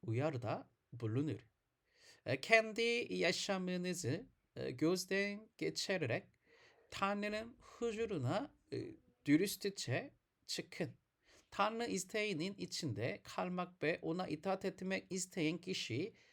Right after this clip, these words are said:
kutsal ve hayatına esenlik verir.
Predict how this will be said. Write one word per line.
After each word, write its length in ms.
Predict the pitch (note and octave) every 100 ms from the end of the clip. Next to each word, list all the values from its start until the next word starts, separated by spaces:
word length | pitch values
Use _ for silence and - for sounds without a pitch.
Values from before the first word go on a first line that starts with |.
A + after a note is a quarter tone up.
| _ _ -
kutsal 580 | G3+ - - F#3 D#3+ - - -
ve 260 | D#3 B3+ - - -
hayatına 800 | A#2 A#2+ A#2+ - A2+ F#3+ - -
esenlik 720 | A#2+ A2+ - G#2 G2 E3+ - -
verir. 320 | - -